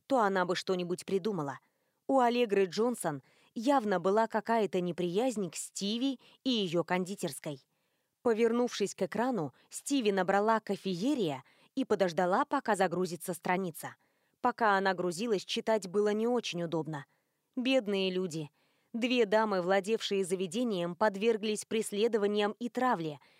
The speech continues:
И хотя сообщение в интернете... Да, эта история попала в местную газету, было основанным на фактах,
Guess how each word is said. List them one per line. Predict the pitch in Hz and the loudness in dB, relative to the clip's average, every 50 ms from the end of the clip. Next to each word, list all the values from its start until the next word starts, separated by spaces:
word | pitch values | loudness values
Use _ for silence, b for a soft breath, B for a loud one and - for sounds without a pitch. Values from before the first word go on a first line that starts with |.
| b b b _ | b b b _
И | - 277 | -4 -4
хотя | 240 - 247 233 - 254 233 | -2 0 -2 0 0 -2 0
сообщение | - 226 208 202 - - - 262 247 233 220 202 196 190 | 2 2 2 2 2 -2 -2 -2 0 2 2 2 2 2
в | 180 208 | 2 0
интернете... | 202 - 202 196 202 214 240 262 240 - - 170 151 b b b b b b b b - | 0 0 0 0 2 2 0 0 -2 -2 -4 -6 -6 b b b b b b b b -4
Да, | 202 190 202 180 165 | 0 2 2 4 4
эта | 160 165 156 - 190 | 2 0 0 -2 -2
история | 190 - - - 226 214 196 185 175 156 | -2 -4 -2 0 2 2 2 2 2 2
попала | - 175 165 - 190 185 180 180 170 | 0 0 0 2 2 2 2 0 0
в | 160 | 0
местную | 196 196 185 - - 190 185 185 | -2 -4 -4 -4 -4 -2 -2 0
газету, | 180 196 196 190 202 185 156 - 147 135 b b b b b b b b | 2 2 0 2 0 -4 -4 -4 -8 -12 b b b b b b b b
было | 220 214 262 262 240 220 208 | -2 0 0 2 4 4 4
основанным | 208 - - 240 240 233 208 208 196 185 185 180 | 2 0 0 0 0 2 2 0 0 0 -2 -2
на | 180 170 | -2 -2
фактах, | 165 - - 262 294 - - 180 151 - - | -2 0 0 0 0 0 -2 -4 -4 -4 -6